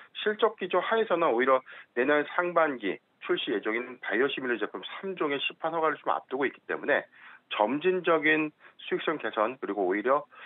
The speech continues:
어, 포트폴리오 확장 부분에 따른 어떤 셀트리온의 실적은 다시 평가받아야 된다라고 좀 판단해 봅니다.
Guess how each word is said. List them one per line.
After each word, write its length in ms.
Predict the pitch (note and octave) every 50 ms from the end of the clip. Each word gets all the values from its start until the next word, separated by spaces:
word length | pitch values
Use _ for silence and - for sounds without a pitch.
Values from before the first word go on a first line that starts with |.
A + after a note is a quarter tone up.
| - - -
어, 200 | - - F#3+ -
포트폴리오 460 | - F#3+ F#3 F#3+ - - F3+ E3 D#3
확장 380 | D#3 - - - - G3+ F#3 F3+
부분에 320 | E3 D#3+ D3 D3+ C#3 B2+ B2
따른 220 | - A#2 A2+ A#2+
어떤 260 | A2 - - A2 G#2
셀트리온의 680 | G2+ - D3 D3 D3 - - - C3+ A#2 A2 A2+ B2 C3 - _ _ _
실적은 480 | - - - F#3+ F3+ - D3+ C3+ C#3 C#3
다시 460 | - - - A#2 - - D3+ D#3+ D#3+ - _ _ _ _ _ _
평가받아야 800 | - - F#3+ F3+ - - E3 D#3 - - - - - C3+ C#3 C3+
된다라고 480 | A#2 G#2 F#2 E2+ F2 E2+ E2 D#2+ E2 F2+
좀 160 | F#2 E2+ E2 -
판단해 560 | - - - B2+ A#2 G#2+ G2+ - B2+ A2+ G2+ - _
봅니다. 400 | - F#2+ F#2 F2+ E2+ F2+ -